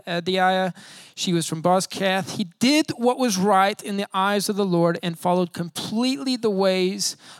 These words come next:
of his father David." Again, he did what was right in the eyes of the Lord and followed completely the ways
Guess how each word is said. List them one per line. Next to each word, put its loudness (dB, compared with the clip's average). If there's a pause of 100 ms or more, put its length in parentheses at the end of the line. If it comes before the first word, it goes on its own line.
of 2
his -2
father 0 (120)
David." 2
Again, 0 (260)
he 2
did 2
what 2
was -2
right 2
in -6
the -6
eyes -2
of -10
the 0
Lord -2
and -8
followed -2
completely -6
the -2
ways 0